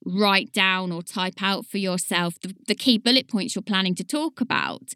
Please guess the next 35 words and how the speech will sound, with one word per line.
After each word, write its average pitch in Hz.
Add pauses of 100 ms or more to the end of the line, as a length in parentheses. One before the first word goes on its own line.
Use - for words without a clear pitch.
(280)
You 202 (120)
draft 208
out 196
what 196
you 190
want 214
those 196
takeaways 190
to -
be. - (220)
So 233
effectively, 226
you're 190
creating 196
the 190
skeleton 226
of 220
your 240
episode 170
show 170
notes 151
before 202
you 196
even 175
speak, -
and 196
then 196
you 202
can 196
go 196
back 185
and 185
revise 180
them 165
afterwards. -